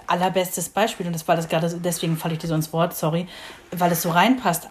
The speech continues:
Meine beste Freundin von früher, wir haben uns neulich am Telefon noch unterhalten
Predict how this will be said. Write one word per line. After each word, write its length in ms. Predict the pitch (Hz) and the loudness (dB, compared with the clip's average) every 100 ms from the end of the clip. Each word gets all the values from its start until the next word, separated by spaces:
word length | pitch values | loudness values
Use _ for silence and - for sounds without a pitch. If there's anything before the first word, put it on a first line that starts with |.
| - | -6
Meine 240 | 175 175 | 0 2
beste 280 | 180 190 190 | 2 0 -4
Freundin 320 | - 180 180 | -4 -2 -2
von 160 | 165 165 | -2 -4
früher, 380 | - 247 220 175 | -2 0 2 0
wir 100 | 175 | 0
haben 120 | 185 | -2
uns 200 | 185 - | -2 0
neulich 640 | 202 226 254 277 269 262 269 | 4 6 8 6 4 2 -2
am 120 | 233 | -6
Telefon 400 | 233 226 220 214 | -4 -6 -4 -4
noch 120 | 208 | -4
unterhalten 760 | 196 202 196 202 208 190 233 | -4 -8 -4 -4 -4 -4 -4